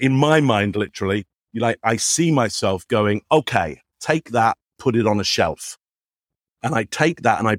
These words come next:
put it on a shelf. Now that means it's still mine. My instinct is still mine. It isn't wrong. It's just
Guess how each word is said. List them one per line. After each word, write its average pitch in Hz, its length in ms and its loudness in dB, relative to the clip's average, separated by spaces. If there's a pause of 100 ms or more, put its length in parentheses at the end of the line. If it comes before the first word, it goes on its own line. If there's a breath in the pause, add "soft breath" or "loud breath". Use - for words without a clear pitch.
put 123 180 -2
it 123 140 0
on 117 120 2
a 113 60 0
shelf. - 580 -4 (420)
Now 120 160 2
that 143 200 2
means 139 500 2
it's - 140 -6
still 160 360 0
mine. 104 520 -2 (360)
My 117 180 0
instinct 127 560 -2
is 107 120 -4
still 139 360 0
mine. 127 340 0
It 95 240 -8
isn't 117 360 -6
wrong. 147 520 0 (460)
It's 113 140 -8
just - 340 -2